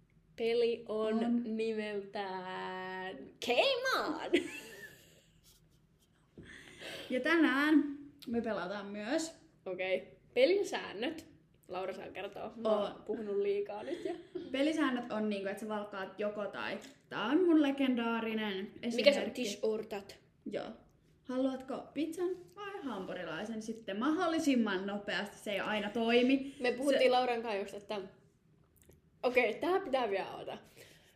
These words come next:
Speaker 1: Meillä on ongelma. Nimittäin <laughs> Laura katsoo,
Speaker 2: Mä oon, mikä
Speaker 1: mikä on.
Speaker 2: ongelma?
Speaker 1: Mä tulin Lauralle ja mä olin silleen,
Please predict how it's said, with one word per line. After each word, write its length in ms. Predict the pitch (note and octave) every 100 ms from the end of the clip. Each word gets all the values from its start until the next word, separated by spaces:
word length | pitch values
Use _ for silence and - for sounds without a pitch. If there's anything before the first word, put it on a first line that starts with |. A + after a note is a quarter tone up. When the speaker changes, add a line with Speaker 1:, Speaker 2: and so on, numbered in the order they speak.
| -
Speaker 1:
Meillä 360 | A#3+ C#4 C#4+
on 240 | A#3 A#3 A3+
ongelma. 500 | G3+ F3+ E3+ - - - _ _ _ _ _ _
Nimittäin 520 | F3+ G3 G#3+ - - - - - - -
<laughs> 200 | A#3+ -
Laura 320 | C4 - B3
katsoo, 300 | A3+ - C4+
Speaker 2:
Mä 80 | D#4
oon, 140 | C#4 D#4
mikä 100 | - - - - - -
Speaker 1:
mikä 380 | B3+ - - -
on. 220 | D4 C4+
Speaker 2:
ongelma? 500 | C#4 C4+ C#4+ C#4 D#4+ - - - -
Speaker 1:
Mä 80 | A#3
tulin 240 | B3+ B3
Lauralle 360 | A#3+ A#3 A3 G3
ja 60 |
mä 80 | G#3
olin 140 | G3
silleen, 280 | G#3 G3 F3+